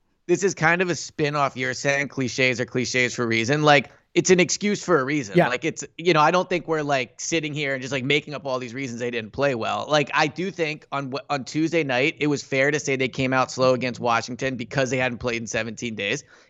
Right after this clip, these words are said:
Speaker 1: And I think against the Giants, it's fair to say part of it is that they had just played, like, four days ago. I think Glenn, Glenn Macnow said this, that it had been, like, a hundred hours since they last played or, or something like that, right? Like, it was,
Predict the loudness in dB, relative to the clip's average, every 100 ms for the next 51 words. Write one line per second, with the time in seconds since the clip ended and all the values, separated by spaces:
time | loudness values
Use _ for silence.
0 | -2 2 2 0 -2 -4 -4 -4 -6 -4
1 | 0 -2 -4 -10 -12 -2 2 2 0 -6
2 | -2 0 0 -4 -6 0 0 0 -4 -6
3 | -6 _ _ -6 0 2 2 2 2 2
4 | -2 -4 -4 -4 -4 -6 -6 0 2 4
5 | 2 0 -8 -6 -6 -4 0 0 0 -2
6 | -2 0 -2 -2 -8 -6 -8 -8 -8 -8
7 | -10 _ _ 2 2 2 2 2 0 -4
8 | -2 0 0 2 2 0 -6 -14 -10 -8
9 | -6 -8 -10 -10 -8 -8 -8 -4 -4 -2
10 | -4 -4 -10 -8 -6 -2 2 2 4 2
11 | 4 4 4 2